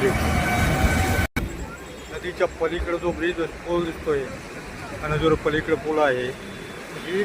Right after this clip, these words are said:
नदी पुढे गंगा नदीला मिळते, गंगासागर. हे हावडा ब्रिज, पुणेकर मंडळी हावडा ब्रिज पाहण्यासाठी आलेली आहे. हावडा ब्रिज इतका भयंकर मोठा आहे, पाच किलोमीटर लांबीचा,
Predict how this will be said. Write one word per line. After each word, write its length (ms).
नदी 180
पुढे 240
गंगा 320
नदीला 300
मिळते, 280
गंगासागर. 600
हे 60
हावडा 360
ब्रिज, 220
पुणेकर 440
मंडळी 360
हावडा 240
ब्रिज 300
पाहण्यासाठी 480
आलेली 260
आहे. 200
हावडा 380
ब्रिज 160
इतका 320
भयंकर 420
मोठा 200
आहे, 280
पाच 100
किलोमीटर 560
लांबीचा, 420